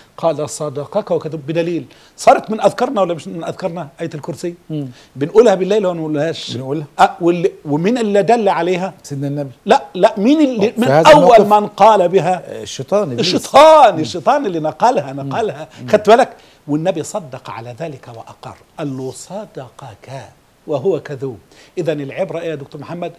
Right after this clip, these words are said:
Speaker 2: مم.
Speaker 1: بالقول
Speaker 2: بالقول لا بالقائل.
Speaker 1: لا بالقائل، صالحاً كان أو فاسداً، لأنه يطلق عليه كلمة حق.
Speaker 2: نعم دكتور.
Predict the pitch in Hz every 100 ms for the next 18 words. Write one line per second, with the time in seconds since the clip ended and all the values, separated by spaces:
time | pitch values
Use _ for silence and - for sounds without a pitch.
0 | _ 139 104 147 143 139 220 196 190 180
1 | 170 156 135 127 170 160 208 185 160 147
2 | - 175 165 160 - 180 165 160 151 -
3 | 190 175 190 151 160 202 196 170 165 156
4 | 180 156 156 196 - 160 190 208 208 214
5 | 208 220 - 160 147 _ - - 165 139
6 | 123 117 131 98